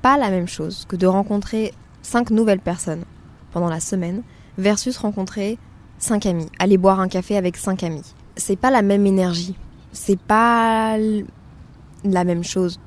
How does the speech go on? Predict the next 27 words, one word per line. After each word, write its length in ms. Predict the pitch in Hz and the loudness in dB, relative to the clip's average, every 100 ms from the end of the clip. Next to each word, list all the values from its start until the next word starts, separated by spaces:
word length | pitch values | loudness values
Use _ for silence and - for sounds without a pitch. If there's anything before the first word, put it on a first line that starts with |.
| - | -14
C'est 200 | - 196 | -6 -2
comme, 300 | 190 220 233 | 4 4 6
euh, 380 | 202 180 180 180 175 | 6 4 2 0 -2
quand 140 | 180 | -4
tu 160 | 170 185 | -4 -2
vas 260 | 185 190 | 0 0
en 240 | 185 175 165 | 0 -2 -4
date 360 | 160 185 196 | 0 2 2
avec 200 | 170 165 | 0 -6
cinq 240 | - 196 190 | -4 -4 -2
personnes 340 | 170 170 180 | -4 -4 -2
différentes, 640 | 170 165 170 165 175 220 - - - | -2 -4 -6 -6 -6 -8 -14 -16 -4
au 100 | 190 | -2
bout 200 | 185 214 | 2 2
de 80 | 208 | 2
la 120 | 190 | 0
cinq, 340 | - 190 196 | -2 -2 -2
sixième, 600 | - - 180 190 202 208 | -4 -4 0 2 2 -2
tu 180 | 196 - | -6 -10
dis, « 180 | 170 175 | -8 -10
Putain, 300 | - - - - | -12 -16 -16 -16
j'ai 120 | - | -14
toujours 260 | - 202 196 | -6 -2 -2
pas 100 | 190 | -2
trouvé 200 | - 185 | 0 0
ma 100 | 170 | 0
personne. 460 | 175 - 180 180 | -4 -4 -4 -4